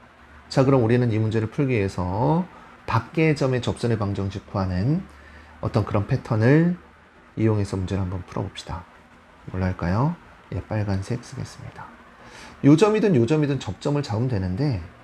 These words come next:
우리 요 접점을 뭐라고 할 거냐면 선생님이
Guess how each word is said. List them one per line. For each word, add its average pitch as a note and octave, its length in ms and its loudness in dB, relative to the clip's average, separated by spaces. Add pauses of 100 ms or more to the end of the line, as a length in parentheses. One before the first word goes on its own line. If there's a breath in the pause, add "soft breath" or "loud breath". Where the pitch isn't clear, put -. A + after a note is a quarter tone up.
(460 loud breath)
우리 B2+ 180 6
요 A#2+ 140 6
접점을 A#2+ 480 -2
뭐라고 G2+ 300 0
할 G#2 100 -4
거냐면 F#2 300 -4
선생님이 G2+ 640 -4